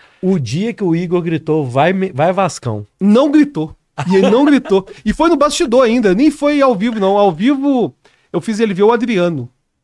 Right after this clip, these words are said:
Speaker 2: Eu, eu nem tinha, é,
Speaker 1: Uhum.
Speaker 2: entrevistado o Adriano ainda.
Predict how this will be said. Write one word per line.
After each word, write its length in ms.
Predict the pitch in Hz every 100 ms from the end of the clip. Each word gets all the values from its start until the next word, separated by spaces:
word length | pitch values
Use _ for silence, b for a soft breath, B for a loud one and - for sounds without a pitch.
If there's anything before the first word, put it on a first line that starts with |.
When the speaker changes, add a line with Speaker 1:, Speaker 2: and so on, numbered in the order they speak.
| _ 151 147
Speaker 2:
Eu, 300 | 175 160 156
eu 80 | 170
nem 140 | 226
tinha, 280 | 254 - 190 - 143 139 -
é, 160 | 123
Speaker 1:
Uhum. 60 | 120
Speaker 2:
entrevistado 520 | 117 151 139 147 139
o 20 |
Adriano 360 | 135 131 135 135
ainda. 280 | 143 190